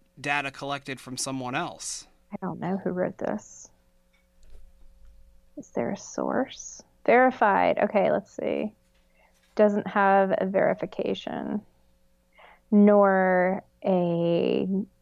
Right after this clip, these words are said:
Speaker 2: Twitter handle. So, anonymous was farted upon by a parakeet.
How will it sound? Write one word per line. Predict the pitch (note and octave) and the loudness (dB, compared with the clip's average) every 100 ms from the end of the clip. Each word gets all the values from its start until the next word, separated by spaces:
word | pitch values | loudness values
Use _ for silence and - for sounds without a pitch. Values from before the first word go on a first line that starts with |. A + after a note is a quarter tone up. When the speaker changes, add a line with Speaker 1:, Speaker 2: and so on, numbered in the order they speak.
| _ _ _ _ _ _ _ | _ _ _ _ _ _ _
Speaker 2:
Twitter | - - G3 F#3+ | -16 0 2 2
handle. | F3+ - - - - - A3 - _ _ _ _ _ _ _ _ _ _ _ _ _ _ _ _ _ _ _ | 0 -2 -4 -2 -2 -2 -4 -8 _ _ _ _ _ _ _ _ _ _ _ _ _ _ _ _ _ _ _
So, | - - - G#3+ G3 F#3+ - G3+ G3+ | -20 -20 -2 2 4 2 -2 -6 -4
anonymous | G#3 G#3 G3+ G3+ F#3+ C3 F#3 - - - | 0 2 4 2 0 -4 -6 -12 -14 -4
was | G#3 G3 - | -4 -4 -2
farted | - F3 F3 | -2 0 -2
upon | F3+ - F3+ C#3+ G3 | -4 -6 -6 -6 -4
by | - | 0
a | G3 | 0
parakeet. | F#3+ A3+ F#3+ - - - | 0 -2 -4 -8 -14 -16